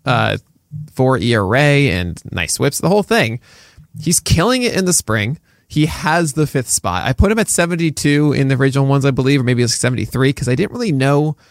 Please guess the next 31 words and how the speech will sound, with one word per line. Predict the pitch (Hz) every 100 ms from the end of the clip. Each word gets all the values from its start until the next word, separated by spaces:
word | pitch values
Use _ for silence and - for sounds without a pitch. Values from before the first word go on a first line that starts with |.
| _ -
how | 143 147
Germán | 151 139 123 131
would | 110 127 113
respond, | 123 - 185 95 127 - - - - - -
uh, | 131 110
'cause | 120
it's | 123 117
been | 127 127
so | 123
long. | 117 123 233
But | 156
whoever | - 151 147
had | 139 135
the | 135
fifth | 127 -
spot, | - 90 80
it |
was | 92 85
David | - 95
Garcia | 92 98 - 170 185 160
or | 127
Domingo | - 95 98
Germán, | 107 120 143 139
I | 110 117
would | 120
want | 117 120 120
him | 120
on | 110
my | 98
fantasy | - 117 127 127
teams. | 135 139 139